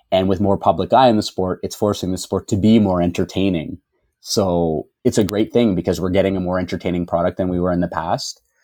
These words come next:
Um, the personalities in F one are incredible, from drivers to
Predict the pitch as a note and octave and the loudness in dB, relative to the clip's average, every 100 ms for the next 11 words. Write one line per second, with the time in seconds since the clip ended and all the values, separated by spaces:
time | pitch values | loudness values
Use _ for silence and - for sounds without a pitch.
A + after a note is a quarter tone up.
0 | _ _ - - C#3 - - F#2 A2+ A#2 | _ _ -12 -8 -8 -10 -6 -2 0 2
1 | G#2+ F#2 F2+ F#2 F#2+ F2 F2 F2+ E2+ D#2+ | 0 2 2 0 -2 -2 -2 -4 -4 -4
2 | D#2 - F2+ E2 F#2 E2+ E2 E2+ - _ | -6 -8 -8 -2 0 0 -2 -6 -10 _
3 | _ _ F2 D#2+ E2+ F#2 F2+ F2 F2 E2+ | _ _ -4 -4 -2 0 2 2 -2 -4
4 | - F2 E2 E2 | -4 -2 0 -2